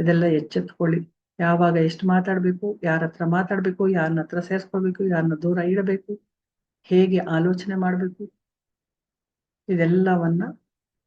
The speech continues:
ಅವರವರೇ ಕೂತು ನಿಧಾನವಾಗಿ ಯೋಚನೆ ಮಾಡಿ ನಿರ್ಧಾರಗಳನ್ನ ತಗೊಳ್ಬೇಕೇ ಹೊರತು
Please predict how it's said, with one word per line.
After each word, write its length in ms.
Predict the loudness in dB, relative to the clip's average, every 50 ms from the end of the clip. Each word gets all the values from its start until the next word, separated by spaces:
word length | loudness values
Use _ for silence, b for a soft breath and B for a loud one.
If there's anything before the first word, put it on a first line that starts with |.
| _ _ _ _ -6
ಅವರವರೇ 480 | -2 0 0 2 0 0 0 -2 -4 -6
ಕೂತು 680 | -6 -6 -4 -4 -4 -4 -4 -6 -6 -6 -8 _ _ -6
ನಿಧಾನವಾಗಿ 600 | -4 -2 0 0 0 2 2 2 2 0 0 -2 -2
ಯೋಚನೆ 320 | -4 -4 -6 -6 -4 -4
ಮಾಡಿ 280 | -2 -2 -2 -2 -4 -4 -8 _ _ _ -4
ನಿರ್ಧಾರಗಳನ್ನ 680 | -4 -2 -2 -2 -2 -2 -2 -2 -2 -2 -2 -2 -2
ತಗೊಳ್ಬೇಕೇ 600 | -2 -2 -2 0 2 2 2 2 0 0 0 -2
ಹೊರತು 500 | -2 0 0 0 0 -2 -4 -4 -4 -4